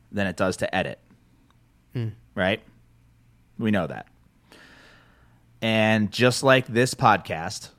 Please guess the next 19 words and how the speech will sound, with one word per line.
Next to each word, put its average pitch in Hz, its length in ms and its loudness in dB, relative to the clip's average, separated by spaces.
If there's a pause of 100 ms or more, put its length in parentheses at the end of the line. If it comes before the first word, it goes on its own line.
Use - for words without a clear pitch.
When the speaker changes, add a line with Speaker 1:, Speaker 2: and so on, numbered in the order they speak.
(400)
Speaker 1:
there 110 260 2
is 107 340 -2 (160)
zero 113 380 2
editing 95 420 0
done 73 320 -6 (180)
right 85 200 -8
now. 64 220 -16 (960)
And 104 200 -4
so 98 360 2
the 101 160 -2
idea 110 460 2
is 107 220 -2
to - 120 -6
just, 98 480 -2 (320)
uh, 95 420 2 (1080)
Speaker 2:
Not 127 300 -2
Speaker 1:
you 117 60 2
know, 107 100 6
Speaker 2:
suck. 117 380 -4